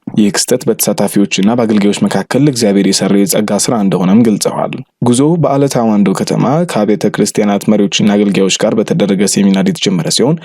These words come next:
በህይወት በክርስትና ኑሮና በህብረት ውስጥ ታድሶ በሚል ርዕስ የሁለት ቀን ኮንፈረንስም ተካሂዶ ነበር።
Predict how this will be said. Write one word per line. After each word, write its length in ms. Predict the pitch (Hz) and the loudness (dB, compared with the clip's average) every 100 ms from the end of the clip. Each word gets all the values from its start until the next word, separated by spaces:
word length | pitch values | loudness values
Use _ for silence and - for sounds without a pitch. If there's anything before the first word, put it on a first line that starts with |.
| - | -8
በህይወት 440 | - 101 101 120 - | 0 2 2 0 0
በክርስትና 600 | 110 98 107 - 101 101 | -2 0 -2 0 0 2
ኑሮና 380 | 101 95 95 104 135 | 2 2 2 2 2
በህብረት 380 | 113 101 101 98 | 2 2 0 0
ውስጥ 160 | - | -2
ታድሶ 340 | - 117 98 90 | 0 0 0 0
በሚል 320 | 92 92 95 92 | 0 2 2 2
ርዕስ 240 | 113 143 - - - - | 0 0 -4 -18 -12 -2
የሁለት 260 | 139 123 | 0 0
ቀን 160 | - 107 | 0 0
ኮንፈረንስም 480 | 104 92 98 - 92 | 0 0 -2 -2 -4
ተካሂዶ 320 | - - - | -4 -4 -4
ነበር። 300 | 85 - - | -6 -6 -6